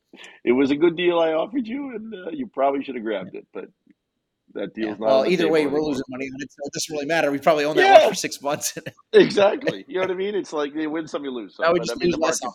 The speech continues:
Speaker 1: do
Speaker 2: that.
Speaker 1: move. Yeah, it is good.
Speaker 2: Right.
Speaker 1: Uh, it's good to create energy back in the market. And again,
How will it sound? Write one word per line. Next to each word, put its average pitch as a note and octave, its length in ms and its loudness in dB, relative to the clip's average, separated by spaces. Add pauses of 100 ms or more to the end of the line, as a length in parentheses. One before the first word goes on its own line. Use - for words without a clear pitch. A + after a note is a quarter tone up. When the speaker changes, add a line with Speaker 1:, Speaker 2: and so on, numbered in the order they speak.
Speaker 1:
do A#2 60 -10
Speaker 2:
that. - 100 -10
Speaker 1:
move. G2 220 -12 (180)
Yeah, C#3+ 120 4 (360)
it D3+ 160 0
is C#3 200 2
good. G#2+ 300 -4 (420)
Speaker 2:
Right. A#2 80 2 (280)
Speaker 1:
Uh, F#2 40 -14 (100)
it's D#3 160 -2
good G3+ 180 2
to D#3+ 60 -4
create C#3+ 480 -2
energy B2 380 -8
back G2 240 -6
in F#2+ 80 -20
the F#2+ 80 -18
market. E2+ 400 -16
And F#2+ 120 -14
again, A2+ 320 0